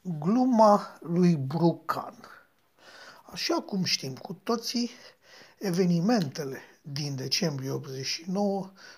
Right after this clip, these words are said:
nu au fost elucidate nici până acum, motiv pentru care, în continuare, vom folosi termenul evenimente. Nici revoluție, nici lovitură de stat. Până nu se va dovedi cu precizie ce a fost, este de preferat să fim circumspecți.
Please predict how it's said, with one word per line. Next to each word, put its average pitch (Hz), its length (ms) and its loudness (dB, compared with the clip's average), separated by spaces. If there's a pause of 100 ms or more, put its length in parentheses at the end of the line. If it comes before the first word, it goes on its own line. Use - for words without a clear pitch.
(100)
nu 202 240 2
au 175 80 4
fost 180 340 0
elucidate 147 760 -6
nici 135 300 -8
până 156 300 -12
acum, - 500 -12 (420)
motiv 175 360 -4
pentru 151 340 -10
care, 233 240 -2
în 185 60 0
continuare, 233 640 -2 (200)
vom 185 220 0
folosi 170 400 -8
termenul 151 600 -10
evenimente. 151 880 -4 (380)
Nici 220 260 2
revoluție, 170 600 0
nici 151 240 -8
lovitură 170 460 -2
de 202 120 2
stat. - 420 -6
Până 208 200 -4
nu 240 120 2
se 208 160 -2
va 170 160 -4
dovedi 160 380 -6
cu 165 120 -10
precizie 143 540 -10
ce - 300 -8
a - 40 -16
fost, - 420 -8
este 175 240 -8
de 151 140 -10
preferat 156 520 -6
să 165 140 -10
fim 156 240 -8
circumspecți. - 1200 -14